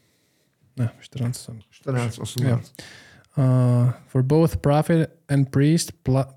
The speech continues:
Speaker 1: ply their trade through the land and have no knowledge." Nemají znalosti, nebo
Speaker 2: Tak,
Speaker 1: no
Speaker 2: tady
Speaker 1: knowledge.
Speaker 2: už je důležitý pochod, eh, proces. Když tam vezmeš to sloveso, co, co, eh, co, eh,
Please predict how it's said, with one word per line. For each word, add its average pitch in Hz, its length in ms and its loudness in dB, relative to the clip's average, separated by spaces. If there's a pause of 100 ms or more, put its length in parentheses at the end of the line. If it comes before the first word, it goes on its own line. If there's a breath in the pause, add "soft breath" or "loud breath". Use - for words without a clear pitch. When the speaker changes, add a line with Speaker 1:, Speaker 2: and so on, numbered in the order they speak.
Speaker 1:
ply 143 280 0
their 160 200 2
trade 135 340 0
through 143 220 0
the 135 80 0
land 123 440 2
and 135 60 2
have 131 240 2
no 131 160 4
knowledge." 120 440 0 (880 soft breath)
Nemají 127 320 2
znalosti, 120 500 -4
nebo 110 160 -4
Speaker 2:
Tak, 110 280 -4
Speaker 1:
no 139 80 2
Speaker 2:
tady 131 140 2
Speaker 1:
knowledge. 120 220 2
Speaker 2:
už - 60 -2
je 147 320 2
důležitý 135 600 0
pochod, 123 640 -2
eh, 123 100 0
proces. 127 760 -2 (440 soft breath)
Když 117 160 -6
tam 139 220 -2
vezmeš 127 420 -2
to 143 140 -2
sloveso, 135 640 -2
co, - 200 -10
co, - 220 -14
eh, 120 340 0
co, 135 180 -6
eh, 123 40 -4